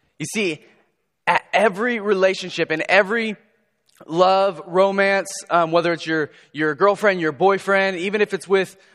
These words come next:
um, like, a brother or sister, and you just have this relationship, there's a relationship process that you have to go through. There's a, there's a starting point. And so tonight, that's what I wanna talk about. I wanna talk about our relationship process. I believe there's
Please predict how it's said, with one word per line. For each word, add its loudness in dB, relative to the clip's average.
um, 4
like, 2
a 2
brother 4
or 0
sister, -4
and -2
you -6
just -12
have 2
this -8
relationship, 0
there's -2
a 0
relationship -2
process 2
that 2
you -4
have 2
to -4
go 4
through. -8
There's -6
a, -8
there's -2
a -6
starting 2
point. -8
And -2
so 2
tonight, 4
that's 2
what 4
I 2
wanna 0
talk 2
about. 4
I 6
wanna 2
talk 2
about 4
our 6
relationship -2
process. 4
I 4
believe -2
there's -4